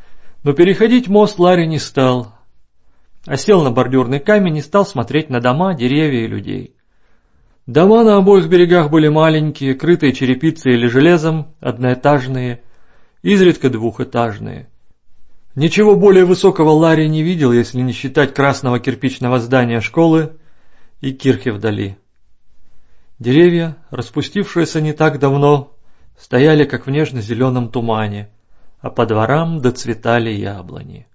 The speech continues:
Со стороны ярмарки люди шли понемногу, в сторону ярмарки не шёл никто. Потом Ларри заметил старика.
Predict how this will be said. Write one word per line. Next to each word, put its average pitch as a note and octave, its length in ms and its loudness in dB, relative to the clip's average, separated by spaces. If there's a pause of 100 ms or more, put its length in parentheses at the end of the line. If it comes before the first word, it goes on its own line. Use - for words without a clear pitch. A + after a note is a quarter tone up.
(880)
Со - 140 -16
стороны D#3+ 360 2
ярмарки F3 540 2
люди C#3 300 2
шли C3+ 220 -2
понемногу, C#3+ 840 0 (300)
в - 80 -20
сторону F3+ 360 2
ярмарки D#3+ 500 0
не A2 120 -6
шёл A#2 240 -6
никто. G#2 520 -10 (960)
Потом G3+ 580 -2 (280)
Ларри E3 480 0
заметил C3+ 520 -4
старика. C#3 680 -8